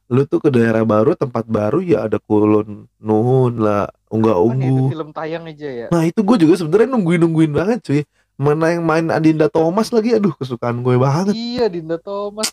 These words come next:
Speaker 2: mana itu harusnya tayangnya sembilan belas Maret dua ribu dua puluh pas gue ulang tahun. Tahu nyampe sekarang kan
Speaker 1: Iya.
Speaker 2: yang tayang.
Speaker 1: Nama-nama lama, lama-lama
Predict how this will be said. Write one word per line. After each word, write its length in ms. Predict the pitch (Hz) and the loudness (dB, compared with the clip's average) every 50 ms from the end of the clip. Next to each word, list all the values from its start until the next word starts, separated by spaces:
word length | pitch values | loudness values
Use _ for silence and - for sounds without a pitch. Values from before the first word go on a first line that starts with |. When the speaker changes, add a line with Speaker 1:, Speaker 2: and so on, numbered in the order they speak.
| _ | _
Speaker 2:
mana 400 | 165 151 156 160 160 165 160 143 | -14 -14 -12 -10 -8 -8 -8 -8
itu 160 | 151 160 - 220 | -10 -10 -10 -8
harusnya 320 | 214 196 180 - 220 214 | -8 -8 -10 -12 -14 -12
tayangnya 240 | - 180 185 214 - | -10 -10 -12 -12 -12
sembilan 240 | 214 196 180 170 160 | -10 -10 -8 -6 -4
belas 160 | 165 165 - | -4 -4 -4
Maret 320 | - 160 151 156 151 - | -4 -6 -4 -4 -6 -6
dua 160 | 156 147 151 | -6 -6 -6
ribu 160 | 151 151 147 151 | -6 -6 -8 -8
dua 240 | 151 151 151 151 | -4 -2 -2 -2
puluh 400 | 151 _ - 202 202 196 196 202 | -2 _ -8 -6 -4 -2 -2 -2
pas 160 | 208 202 190 180 | -4 -6 -8 -12
gue 160 | - 165 156 | -10 -8 -6
ulang 240 | 156 156 151 147 147 147 | -4 -4 -4 -4 -6 -8
tahun. 480 | - 147 139 135 123 117 120 120 120 120 _ | -10 -10 -8 -8 -8 -8 -8 -10 -12 -12 _
Tahu 240 | - 135 143 151 165 | -14 -12 -12 -12 -12
nyampe 240 | 175 165 160 - 165 | -12 -14 -16 -16 -18
sekarang 400 | - _ - 156 151 127 123 113 | -20 _ -8 -2 0 0 0 0
kan 60 | 120 120 | -4 -6
Speaker 1:
Iya. 160 | 120 139 147 | -8 -8 -10
Speaker 2:
yang 80 | 147 147 _ | -12 _ _
tayang. 480 | 165 160 160 156 143 139 135 131 127 131 131 120 120 | -20 -18 -16 -16 -16 -18 -20 -20 -20 -20 -20 -16 -8
Speaker 1:
Nama-nama 520 | 131 135 131 131 135 143 147 151 147 156 160 | -4 0 0 0 0 0 -2 -2 -2 0 0
lama, 200 | 175 185 202 220 226 220 | 0 2 2 0 0 0
lama-lama 440 | - 160 156 156 165 170 185 208 233 | -2 -2 -2 0 0 0 0 0 0